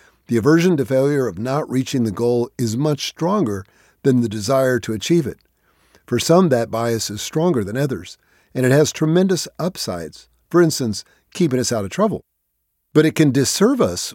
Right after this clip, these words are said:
when we set goals, especially if we're unaware of its effect on us. Because failing feels like losing, we're tempted to set small goals we can easily reach in the name of being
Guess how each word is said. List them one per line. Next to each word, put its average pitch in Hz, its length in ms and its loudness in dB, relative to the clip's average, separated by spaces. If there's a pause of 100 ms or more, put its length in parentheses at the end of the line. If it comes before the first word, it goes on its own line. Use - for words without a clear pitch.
(120)
when 139 180 0
we 120 100 2
set 180 320 2
goals, 113 360 -2
especially 113 760 -4
if 117 180 -8
we're 120 140 -2
unaware 135 360 0
of 107 80 -4
its 101 140 -12
effect 110 300 -8
on 165 200 -2
us. - 280 -10 (720)
Because 147 320 2
failing 196 340 4
feels 185 240 2
like 143 200 -2
losing, 120 500 -2 (540)
we're 117 80 -2
tempted 170 380 2
to 113 60 -4
set 123 260 -2
small 156 360 0
goals 120 340 -2
we 113 100 -6
can 123 140 -4
easily 139 380 -2
reach 104 300 -6
in 101 80 -6
the 101 60 -4
name 113 200 -2
of 92 120 -6
being 110 380 -4